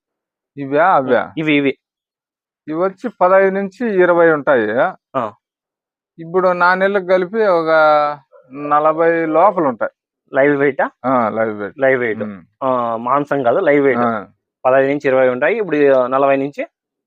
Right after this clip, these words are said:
Speaker 1: నలభై లోపల ఉంటాయి.
Speaker 2: నలభై లోపల ఉంటాయి.
Speaker 1: ఒక కేజీ to అటు.
Speaker 2: నలభై ఉంటాయి.
Speaker 1: ఆ.
Speaker 2: అంటే ఇప్పుడు అర్ధం వెయిట్ పెరిగింది.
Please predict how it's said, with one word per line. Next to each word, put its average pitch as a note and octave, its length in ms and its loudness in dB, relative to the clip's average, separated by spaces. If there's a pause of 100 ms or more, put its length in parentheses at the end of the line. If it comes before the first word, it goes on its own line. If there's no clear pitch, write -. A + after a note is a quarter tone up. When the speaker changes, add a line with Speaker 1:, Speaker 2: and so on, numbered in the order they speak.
(220)
Speaker 1:
నలభై D3+ 420 2
లోపల D#3 400 4
ఉంటాయి. A#2+ 260 -2
Speaker 2:
నలభై D3 140 2
లోపల C3+ 280 2
ఉంటాయి. A2 220 -2
Speaker 1:
ఒక G#2 100 -16
కేజీ F3 260 4
to F#3 180 2
అటు. E3 260 0 (200)
Speaker 2:
నలభై B2 220 2
ఉంటాయి. A2 340 -4
Speaker 1:
ఆ. G#2+ 220 -8 (300)
Speaker 2:
అంటే D3 140 0
ఇప్పుడు D3+ 180 -2
అర్ధం C3+ 400 0
వెయిట్ F3 180 2
పెరిగింది. C3+ 420 0